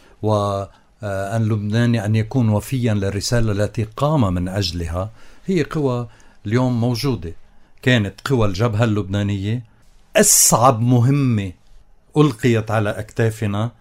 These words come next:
هي أن نقوم ونحن غير مهيئين، علمنا بعملية دفاع عن مبادئنا الوطنية، ولكن أكثر عن حماية عائلاتنا وأولادنا ونسائنا، لأنه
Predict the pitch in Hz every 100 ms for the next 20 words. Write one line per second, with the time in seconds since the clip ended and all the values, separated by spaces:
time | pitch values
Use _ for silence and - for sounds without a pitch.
0 | _ _ - 123 120 110 113 107 139 127
1 | 104 110 117 120 101 98 127 139 107 104
2 | 101 98 104 101 139 - - 135 143 120
3 | 104 98 95 98 110 113 131 131 113 95
4 | 110 107 139 131 98 - - - - _
5 | 101 139 143 107 - _ - 113 110 120
6 | 143 170 147 123 117 113 113 117 135 165
7 | 131 98 113 117 123 135 151 - 113 -
8 | 135 120 - - - 90 - 117 120 110
9 | 104 98 92 101 113 110 95 92 90 95
10 | 95 104 101 98 87 87 92 90 - 104
11 | 92 82 82 - - - 95 113 107 104